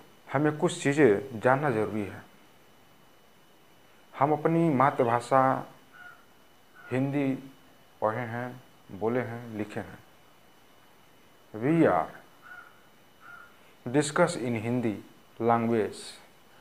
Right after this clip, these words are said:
write, speak and E T C। इसमें जो है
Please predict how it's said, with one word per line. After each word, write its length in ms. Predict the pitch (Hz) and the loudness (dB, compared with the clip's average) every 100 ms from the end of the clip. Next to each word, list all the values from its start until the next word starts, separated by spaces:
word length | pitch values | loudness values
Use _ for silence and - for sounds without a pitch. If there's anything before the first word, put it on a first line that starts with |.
| - | -14
write, 480 | 107 110 110 113 110 110 | -2 4 4 4 -2 -8
speak 680 | 110 - 110 107 107 - - 110 107 - | -8 -4 -2 -2 -4 -12 -6 -2 -2 -2
and 440 | 110 107 104 104 104 101 - - - - - | -4 -2 -4 -4 -2 -4 -8 -20 -20 -16 -10
E 60 | 135 | -6
T 120 | 123 | -6
C। 180 | - 82 - - - - - - - - _ - - - - - - - - - - - - _ _ _ _ _ - - - | -6 -12 -16 -20 -20 -20 -20 -20 -20 -20 _ -20 -20 -20 -20 -20 -20 -20 -20 -20 -20 -20 -20 _ _ _ _ _ -20 -14 -8
इसमें 400 | 143 151 165 170 | -8 -2 2 4
जो 140 | 151 | 4
है 400 | 143 151 151 147 | 2 2 0 -6